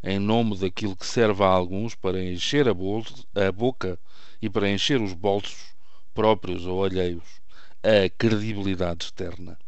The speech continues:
Tão depressa somos aqueles que andaram a gastar acima das respectivas possibilidades, como ganhamos o estatuto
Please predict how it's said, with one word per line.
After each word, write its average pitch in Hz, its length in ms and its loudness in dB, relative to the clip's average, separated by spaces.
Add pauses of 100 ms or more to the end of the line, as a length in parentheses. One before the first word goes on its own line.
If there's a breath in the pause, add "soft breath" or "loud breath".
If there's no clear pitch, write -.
(460 loud breath)
Tão 175 160 4
depressa 113 640 6
somos 107 420 -2
aqueles 101 460 0
que 98 380 -4
andaram 95 440 0
a 95 80 -2
gastar 95 540 0 (400 soft breath)
acima 156 640 0 (320)
das 92 260 0
respectivas 98 600 -2
possibilidades, 101 800 0 (480 loud breath)
como 190 220 0
ganhamos 104 540 4
o 104 40 -4
estatuto 98 640 -4